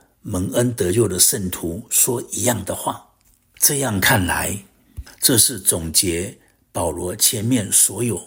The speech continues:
关于成圣的论述。我们不欠肉体的债，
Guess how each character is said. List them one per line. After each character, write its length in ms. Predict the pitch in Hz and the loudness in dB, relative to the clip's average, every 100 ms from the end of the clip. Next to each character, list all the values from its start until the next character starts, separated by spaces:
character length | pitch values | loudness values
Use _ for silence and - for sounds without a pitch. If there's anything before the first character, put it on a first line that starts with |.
| - | -6
关 220 | - 110 | 0 0
于 300 | 95 85 90 | 0 -4 -6
成 360 | - - 85 98 | -2 -2 0 0
圣 240 | - 104 | 0 0
的 80 | 92 | -4
论 240 | 110 113 | -4 0
述。 280 | 95 - - - _ _ _ | 2 0 -4 -18 _ _ _
我 160 | 107 87 | 0 2
们 260 | 90 95 | 0 -2
不 180 | 98 113 | -2 0
欠 500 | - 151 107 92 - - _ _ _ _ | 2 2 -2 -4 -12 -20 _ _ _ _
肉 280 | - 147 113 | 2 4 4
体 200 | 92 - | 2 -2
的 180 | 95 92 | -2 -2
债， 300 | - - | 0 0